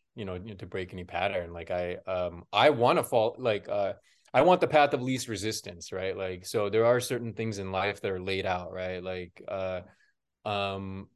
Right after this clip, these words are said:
uh, you know, for me, like, I took the path of, like,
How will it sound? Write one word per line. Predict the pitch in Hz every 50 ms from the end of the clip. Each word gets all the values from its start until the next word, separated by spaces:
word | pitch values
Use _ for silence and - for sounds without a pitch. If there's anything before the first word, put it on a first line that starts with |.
| _
uh, | - 104 101 98 98 95 95 98
you | 117 127
know, | 123 104
for | - - 110
me, | 117 131 123 104
like, | 98 98
I | 98 95
took | 90 - 117 -
the | - -
path | - - 98 92 92 92 -
of, | 98 87
like, | 95 95 92 90 87 - _